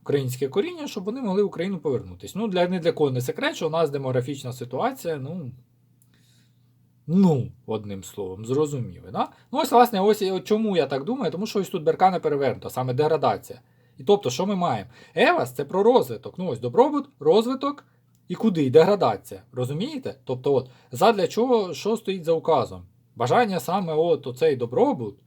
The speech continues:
ну, з-, зупинити деградацію, скажімо так. Ева, тому що Ева — це беркана, щоб, ну, м, приріст, якби, да, приріст населення перекрила його, ну, ухід, скажімо так, да? Тобто, отут такі, такі от стоїть.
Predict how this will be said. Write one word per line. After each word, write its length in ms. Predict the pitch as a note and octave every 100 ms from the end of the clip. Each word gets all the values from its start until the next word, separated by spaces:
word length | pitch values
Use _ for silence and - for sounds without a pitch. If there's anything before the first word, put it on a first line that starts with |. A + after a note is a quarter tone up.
| _ _ -
ну, 120 | F3
з-, 40 | D#3 E3
зупинити 460 | D#3+ G3+ A3 C#4 A#3
деградацію, 680 | G3+ F3+ F#3 A#2 F#2+ - F#2
скажімо 420 | - A#2 A#2+ B2
так. 320 | B2 F#2+ - _ _ _
Ева, 360 | C#3+ F#3+ A3+ D3+
тому 220 | C#3+ D3
що 140 | C#3 C#3+
Ева — 280 | G#3 G#3+ F3
це 100 | D#3+
беркана, 520 | D#3 C#3+ C3 G#2+ G2
щоб, 220 | - G#2
ну, 240 | A#2+ B2+ - - - -
м, 520 | C#3+ D3 D3 C#3+ C3+ B2+ - _ _ _ _ - - _ _ _ _ _ _ _
приріст, 600 | D#3+ F3+ C4+ A#3+ D#3+ C3
якби, 380 | C#3 B2 A2+ A2
да, 240 | G2+ C#3+ C3
приріст 460 | B2 D3 B2+ A2
населення 640 | A#2 - D#3 G3 D#3 B2
перекрила 680 | A#2 A#2+ A2+ A#2+ C#3+ F3 D#3+
його, 500 | C#3 B2 B2+ D3 B2 B2+
ну, 280 | A2+ A#2 B2+ - _
ухід, 560 | C#3 C3+ A#2 F#2+ F2+ - _ _
скажімо 460 | - - F#2+ F2+ F2+
так, 240 | - F2+ F#2
да? 260 | C#3 C4+ -
Тобто, 300 | A#2 - A#2
отут 240 | A#2 D3
такі, 400 | D3 C3 C#3+ A#2
такі 380 | G#2 B2 B2 C3+
от 180 | A2 F#2+
стоїть. 460 | - G#2+ G2 F2+